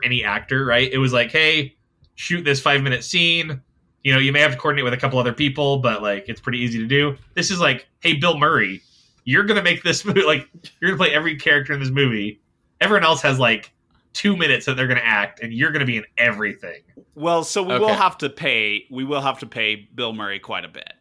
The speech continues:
Speaker 2: I think,
Speaker 1: Yeah.
Speaker 2: I think that's understandable. We'll fish that out.
Speaker 3: I just,
Speaker 2: Um,
Speaker 3: uh, I, I just pulled up an article, article here that I think is helpful, and it's called The Seven Best Moments in Groundhog Day.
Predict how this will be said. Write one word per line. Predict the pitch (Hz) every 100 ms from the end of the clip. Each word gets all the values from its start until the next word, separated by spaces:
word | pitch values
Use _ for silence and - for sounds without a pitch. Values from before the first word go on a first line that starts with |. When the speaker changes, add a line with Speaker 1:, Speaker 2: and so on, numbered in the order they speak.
| _
Speaker 2:
I | 117
think, | -
Speaker 1:
Yeah. | 120 73 - -
Speaker 2:
I | - 113
think | 113
that's | 101 92
understandable. | 101 92 - - 57 64 107
We'll | 120
fish | 120 110
that | 101 90
out. | 85 - _ _ _ -
Speaker 3:
I | 135
just, | 127 127 123
Speaker 2:
Um, | 143
Speaker 3:
uh, | -
I, | 123 -
I | 123
just | 135 -
pulled | 170
up | 160
an | 123
article, | 113 110 113 - -
article | 107 107 113
here | 113
that | 107
I | 101
think | 104
is | 101
helpful, | - 101 - 104
and | 98
it's | -
called | 107 101
The | 98
Seven | - 117 107
Best | 104 104 -
Moments | 92 98 92 -
in | 92
Groundhog | 90 92 104 104 -
Day. | -